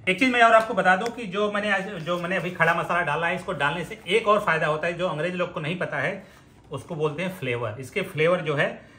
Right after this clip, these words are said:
अब wine जो आपका बनेगा वो बहुत ही बढ़िया फ्लेवर वाला बनेगा।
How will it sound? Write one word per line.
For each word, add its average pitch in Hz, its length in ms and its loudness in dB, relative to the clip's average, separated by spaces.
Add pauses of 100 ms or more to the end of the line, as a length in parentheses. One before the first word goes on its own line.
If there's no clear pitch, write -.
(280)
अब 147 180 -6
wine 165 180 4
जो 185 140 0
आपका 165 220 2
बनेगा 156 340 0
वो 185 60 -2
बहुत 165 260 -2
ही 170 40 -4
बढ़िया 151 280 -2
फ्लेवर 143 340 -2
वाला 120 240 0
बनेगा। 107 340 -6